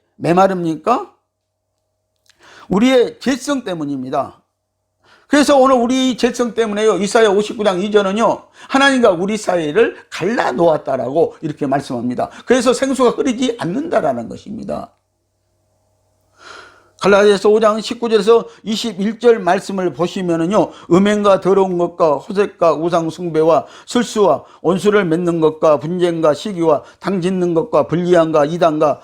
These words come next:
투기와 술 취함과 방탕과, 자,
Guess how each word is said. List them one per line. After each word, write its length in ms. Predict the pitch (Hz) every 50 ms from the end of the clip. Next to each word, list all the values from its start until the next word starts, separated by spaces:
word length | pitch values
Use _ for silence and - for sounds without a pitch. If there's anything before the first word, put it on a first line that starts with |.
| - _ -
투기와 480 | - 208 185 180 175 156 143 123 - - _ _ _
술 220 | - - 240 214
취함과 540 | - - 233 196 180 165 147 147 127 - -
방탕과, 720 | - 190 190 - - 190 165 147 156 160 139 120 - - _ _ _ _ _ _ _ _ _
자, 180 | - 143 -